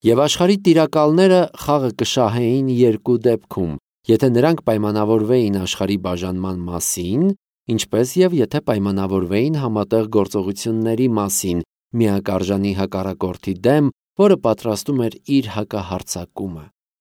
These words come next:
Չէ՞ որ Սովետական Միությունը պողպատյա բարձր պատի ետևում ծխնելույզների ծխի մեջ կոփում էր իր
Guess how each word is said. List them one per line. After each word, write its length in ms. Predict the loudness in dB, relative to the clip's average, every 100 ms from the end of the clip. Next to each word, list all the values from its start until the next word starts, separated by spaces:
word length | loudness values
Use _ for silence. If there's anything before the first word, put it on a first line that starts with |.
| _ _ _ _ 0
Չէ՞ 160 | 2
որ 180 | 4 2
Սովետական 720 | 0 2 2 4 2 0 0
Միությունը 540 | 0 0 -2 -2 0 0
պողպատյա 640 | 0 0 0 0 0 -2
բարձր 480 | 0 0 -2 -2 -6
պատի 360 | -2 -2 -2 -2
ետևում 540 | -2 -2 -2 0 0
ծխնելույզների 840 | 0 -4 -2 -2 0 0 0 0 0
ծխի 360 | -4 -6 -4 -2
մեջ 220 | -2 -2
կոփում 400 | 0 0 0 -2
էր 160 | -2 -2
իր 140 | -4